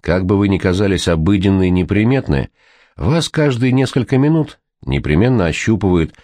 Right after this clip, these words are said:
чьи-то внимательные глаза на предмет возможной наживы или, напротив, исключительно в целях собственной безопасности. Дно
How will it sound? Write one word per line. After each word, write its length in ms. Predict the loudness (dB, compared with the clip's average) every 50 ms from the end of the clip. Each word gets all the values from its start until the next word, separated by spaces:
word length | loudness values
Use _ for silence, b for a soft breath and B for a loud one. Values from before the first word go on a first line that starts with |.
| b b
чьи-то 520 | -14 -8 -2 -2 0 0 0 0 -2 -2 -2
внимательные 840 | -4 -2 2 2 2 4 2 0 -2 -2 0 0 0 2 2 0 0
глаза 500 | 0 0 0 -2 -2 -2 -2 -4 -4 -8 _ _ _ _ _ _ _ _ _ _ _ _ _ -6
на 160 | -4 -4 -2
предмет 420 | -2 -2 -2 0 0 0 -2 -2 -2
возможной 540 | -2 0 0 0 0 0 0 0 0 2
наживы 600 | 2 0 0 -2 -2 -2 -2 -2 -2 -2 -2 -2
или, 160 | -2 -2 -2 -2
напротив, 560 | -2 -2 -2 0 0 0 0 -2 -4 -6 b b b b b b b b b b
исключительно 720 | -6 -6 -4 -2 -2 -2 -2 0 -2 0 0 2 0 0
в 60 | 0 -2
целях 420 | -2 -2 0 0 0 -2 -6 -8 -8
собственной 680 | -6 -4 -2 -2 -2 -2 -4 -6 -2 0 0 2 0 0
безопасности. 960 | 0 -2 -2 -2 -4 -2 -2 -2 -2 -2 -4 -6 -8 -8 -8 -10 -12 -16 -16 _ _ _ _ _ _ _ _ _ -10
Дно 560 | -8 -6 0 2 4 4 4 2 0 -2